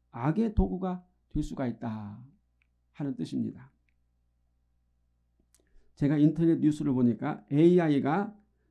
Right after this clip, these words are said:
중국 공산당의 손에 들어갔을 때라는 사설을 보았어요.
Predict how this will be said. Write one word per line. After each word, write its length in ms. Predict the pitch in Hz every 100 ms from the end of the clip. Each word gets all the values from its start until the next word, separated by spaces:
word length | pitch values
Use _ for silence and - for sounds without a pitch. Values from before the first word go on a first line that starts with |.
| _
중국 440 | - 175 185 202
공산당의 680 | - 156 170 170 160 147 151
손에 280 | 143 170 151
들어갔을 540 | 127 127 127 123 120 -
때라는 540 | 120 113 113 117 120
사설을 440 | - 196 175 175
보았어요. 380 | 78 - - -